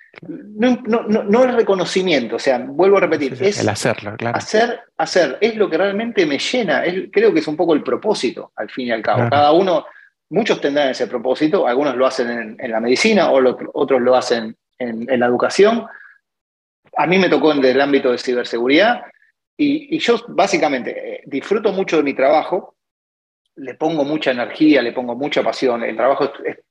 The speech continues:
Speaker 1: una gran parte importante de mi vida, ¿sí? De momento, eh, pero también le pongo pasión tratando de, de ver a, que otros que están en la misma situación donde yo estuve en algún momento puedan tener esa,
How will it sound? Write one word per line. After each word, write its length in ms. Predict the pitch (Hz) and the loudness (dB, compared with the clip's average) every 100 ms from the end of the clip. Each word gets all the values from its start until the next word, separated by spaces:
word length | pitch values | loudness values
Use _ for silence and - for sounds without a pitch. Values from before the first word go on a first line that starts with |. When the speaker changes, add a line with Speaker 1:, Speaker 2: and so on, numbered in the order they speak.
| - | -4
Speaker 1:
una 180 | 143 135 | 2 4
gran 240 | 147 143 | 4 2
parte 280 | 143 135 131 | 0 0 -2
importante 580 | 120 117 - 135 120 107 | -6 -6 -2 -2 -2 -6
de 60 | |
mi 180 | 113 113 | -8 -8
vida, 420 | 113 107 135 170 _ | -6 -2 -4 -4 _
¿sí? 300 | - 127 131 | -4 0 0
De 160 | 117 113 | -2 -2
momento, 640 | 117 117 101 104 151 - _ - - _ _ _ _ | 0 0 -2 -4 -4 -6 _ -20 -20 _ _ _ _
eh, 520 | 151 135 131 127 - - _ _ _ _ - | 2 4 4 2 0 -12 _ _ _ _ -2
pero 180 | 156 | 0
también 340 | 170 185 233 214 | 2 2 0 2
le 200 | 165 151 | 2 2
pongo 320 | - 208 190 | 2 0 0
pasión 460 | 165 - - 202 208 | 0 -2 -2 -2 0
tratando 460 | 160 143 175 170 | -2 -2 -2 2
de, 300 | 139 123 120 139 | 2 2 0 -4
de 120 | 131 | 0
ver 440 | 139 139 135 - _ _ _ - | 2 2 -2 -8 _ _ _ -12
a, 120 | - _ | -12 _
que 160 | - - | -10 -2
otros 380 | 185 196 190 156 | 2 2 0 -4
que 100 | - | -8
están 240 | - 151 | -4 -2
en 80 | 143 | 0
la 80 | 123 | -2
misma 260 | 143 147 131 | -2 -4 -6
situación 640 | 113 107 - 165 147 123 | -6 -4 2 2 2 0
donde 240 | 113 110 110 | -2 -2 -2
yo 140 | 135 | -2
estuve 280 | - 151 139 | 0 2 4
en 60 | |
algún 240 | 123 127 135 | 2 0 0
momento 460 | 151 208 208 135 | 0 0 0 -2
puedan 260 | - 226 180 | 2 2 2
tener 420 | 160 196 190 131 - | 2 2 2 0 -2
esa, 500 | 151 - 127 110 | -2 2 2 2